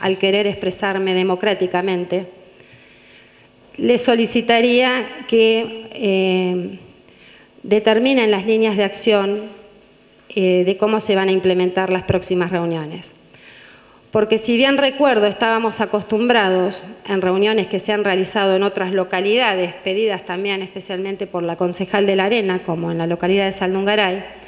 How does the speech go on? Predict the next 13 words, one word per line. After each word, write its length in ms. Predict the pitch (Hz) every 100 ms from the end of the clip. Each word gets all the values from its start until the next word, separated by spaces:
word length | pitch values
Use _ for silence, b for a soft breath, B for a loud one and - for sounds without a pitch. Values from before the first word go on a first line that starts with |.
| B B B B B B B B
hemos 260 | - 262 240
asistido 640 | 240 226 220 269 302 208
a 60 | 190
varias 320 | 190 185 180
reuniones. 600 | 180 180 185 175 175 180 - - - - - - _ - - - B B B -
Y 140 | 240
la 160 | 214 202
verdad 440 | 202 202 208 269
que 120 | 285 247
cuando 300 | 208 190 185
ustedes 520 | 185 233 226 220 220 - -
eran 320 | - 214 208
concejales, 960 | 202 196 196 202 - 220 208 202 196 -